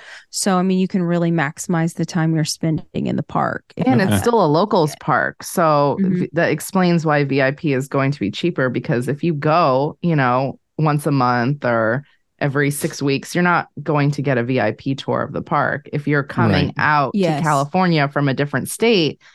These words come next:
Speaker 2: and you only have one day to spend at Universal, that's a great way to spend it and make sure you see everything.
Speaker 1: Well, and the great thing with the V I P, so at Universal Orlando, you have to purchase a park ticket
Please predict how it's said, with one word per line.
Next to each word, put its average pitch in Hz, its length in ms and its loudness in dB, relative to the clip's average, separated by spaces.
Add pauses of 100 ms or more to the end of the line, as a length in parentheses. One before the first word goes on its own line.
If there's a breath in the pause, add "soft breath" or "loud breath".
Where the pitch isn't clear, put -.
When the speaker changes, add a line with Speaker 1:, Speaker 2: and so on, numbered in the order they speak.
(120 soft breath)
Speaker 2:
and 160 140 2
you 156 80 2
only 165 240 2
have 202 320 0
one 143 240 0
day 127 180 0
to 139 80 -2
spend 131 320 -2
at - 80 -2
Universal, 127 540 -2
that's 127 180 -2
a 139 60 0
great 139 360 0
way 131 200 2
to 113 80 -2
spend 160 320 -2
it 123 60 2
and 104 100 0
make 123 160 -2
sure 143 200 -2
you 131 140 0
see 139 260 -2
everything. 135 680 -2 (480)
Speaker 1:
Well, 254 120 2
and 247 160 2
the 247 60 0
great 254 300 0
thing 247 240 2
with 214 160 0
the 190 80 0
V 202 180 2
I 190 120 2
P, 208 320 -2
so 196 300 -2
at 202 160 -2
Universal 240 580 0
Orlando, 180 720 2
you 180 180 0
have 185 200 0
to 175 80 -8
purchase 185 380 -4
a 156 60 -2
park - 320 -2
ticket 214 420 -2